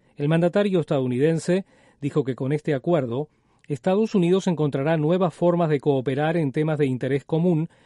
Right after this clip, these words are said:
como lucha antiterrorismo y respuesta a desastres. Al mismo tiempo,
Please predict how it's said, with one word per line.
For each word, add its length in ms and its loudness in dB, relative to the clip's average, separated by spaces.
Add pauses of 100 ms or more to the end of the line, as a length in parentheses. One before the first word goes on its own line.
(180)
como 240 -2
lucha 320 -2
antiterrorismo 760 -2
y 60 0
respuesta 640 -2
a 60 -2
desastres. 800 -8 (360)
Al 140 -10
mismo 260 -2
tiempo, 500 -2